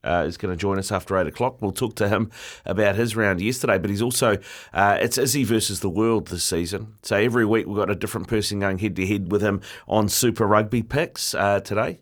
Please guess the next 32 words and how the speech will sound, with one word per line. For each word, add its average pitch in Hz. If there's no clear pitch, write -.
It's 104
Mitch. 131
And 127
then, 123
uh, 117
Nigel 123
Tiley 113
is 92
in 101
for 101
our 95
Love 92
Racing 90
update 90
as 90
well. 117
Who 180
am 156
I? 185
A 98
new 127
Tour 147
three 131
sixty 127
twenty-four, 135
uh, 104
from 123
Adidas 120
Golf 120
is 101
available 101
now 110